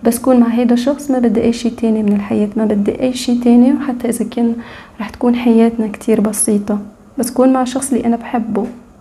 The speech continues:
الحب لإلكم شي كتير مهم، الحرية كمان لإلكم كتير مهم. يعني، يعني ما فيكن، آه، تقولوا أنا بحب حدا وهيدا الشخص بيأيدني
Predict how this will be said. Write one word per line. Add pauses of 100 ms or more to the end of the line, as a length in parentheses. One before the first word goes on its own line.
(680)
الحب
لإلكم
شي
كتير
مهم، (760)
الحرية
كمان
لإلكم
كتير
مهم. (420)
يعني، (300)
يعني
ما
فيكن، (260)
آه،
تقولوا
أنا
بحب
حدا
وهيدا
الشخص
بيأيدني